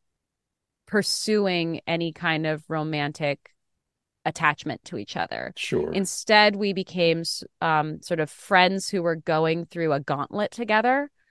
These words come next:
Speaker 1: But even so, like, it, we weren't able to communicate all that much. Um,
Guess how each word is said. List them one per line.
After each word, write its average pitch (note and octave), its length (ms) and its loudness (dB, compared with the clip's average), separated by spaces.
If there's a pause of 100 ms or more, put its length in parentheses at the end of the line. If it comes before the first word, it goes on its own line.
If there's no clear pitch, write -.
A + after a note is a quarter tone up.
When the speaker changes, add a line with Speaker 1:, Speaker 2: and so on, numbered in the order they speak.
(440)
Speaker 1:
But G3 240 6
even C#4 300 4
so, G#3+ 640 4
like, D#3 320 0 (680)
it, F#3+ 180 4 (480)
we G3 180 0
weren't G3+ 400 -2 (240)
able G#3 380 2
to - 160 -8
communicate F#3 640 0
all F2 140 -2
that - 240 -6
much. - 440 -12 (360)
Um, E3 520 0